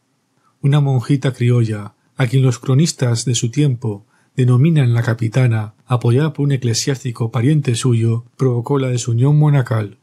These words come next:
Por aquellos tiempos, la diócesis de Quito estaba bajo la dirección del obispo franciscano Fray Luis López de Solís. Su vicario general, dejándose llevar por las palabras de la monja capitana,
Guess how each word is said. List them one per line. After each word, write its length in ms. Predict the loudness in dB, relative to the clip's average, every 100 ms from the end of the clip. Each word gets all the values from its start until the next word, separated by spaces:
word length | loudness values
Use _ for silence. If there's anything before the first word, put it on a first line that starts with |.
| _ _ _ _ _
Por 160 | -4 -2
aquellos 420 | 0 0 0 -2
tiempos, 640 | 0 0 0 0 -2 -4 _ _
la 200 | 0 2
diócesis 520 | 2 2 0 -2 -4
de 120 | -2 -2
Quito 520 | -2 -2 -4 -6 -10 _
estaba 340 | -8 -4 -2 -2
bajo 200 | 0 0
la 80 | 2
dirección 460 | 2 0 0 -2
del 140 | 0 -2
obispo 380 | 0 0 -2
franciscano 840 | -2 -2 -2 -4 -2 -2 -2 -6 _
Fray 240 | -4 0
Luis 240 | 2 0 0
López 300 | -2 0 -2
de 100 | 0
Solís. 560 | 0 -2 -2 -6 -12 _ _
Su 180 | -4 -2
vicario 360 | 0 -2 -2 0
general, 540 | 0 2 2 0 -4 _ _ _
dejándose 500 | -2 0 0 0 0
llevar 300 | 0 0 -2
por 120 | -2
las 160 | -4 -4
palabras 380 | 0 0 2 0
de 60 |
la 120 | 0 2
monja 280 | 0 0
capitana, 680 | -2 -2 -2 -2 0 -2 -6